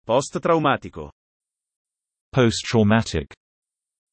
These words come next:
Speaker 1: Esogeno.
Speaker 2: Exogenous.
Speaker 1: Inesistente.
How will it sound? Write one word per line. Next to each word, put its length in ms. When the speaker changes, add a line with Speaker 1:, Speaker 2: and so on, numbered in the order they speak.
Speaker 1:
Esogeno. 720
Speaker 2:
Exogenous. 760
Speaker 1:
Inesistente. 920